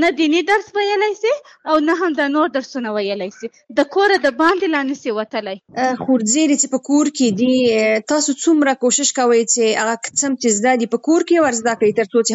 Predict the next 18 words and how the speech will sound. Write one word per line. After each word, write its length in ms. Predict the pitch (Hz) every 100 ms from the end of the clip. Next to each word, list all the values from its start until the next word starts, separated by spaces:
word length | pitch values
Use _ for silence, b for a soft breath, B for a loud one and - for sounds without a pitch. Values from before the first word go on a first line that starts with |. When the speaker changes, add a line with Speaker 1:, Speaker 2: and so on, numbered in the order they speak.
| 214
Speaker 2:
حالت 280 | 196 196 -
سمیږي؟ 460 | 196 185 180 - - -
Speaker 1:
بلې، 280 | 302 339 359 339
وکړي، 360 | 349 403 - 359
په 40 | 330 330
کور 100 | 427 453
کې 100 | 440
ورته 320 | 349 359 359 302
لګیا 340 | 285 302 302
یو، 140 | 302
په 100 | 302 -
کور 120 | 359 381
کې 120 | 349 330
یو 120 | 320
یو 120 | 302 226
درس 240 | 277 277 269
ورته 300 | 254 247 233
وایو. 340 | 233 226 233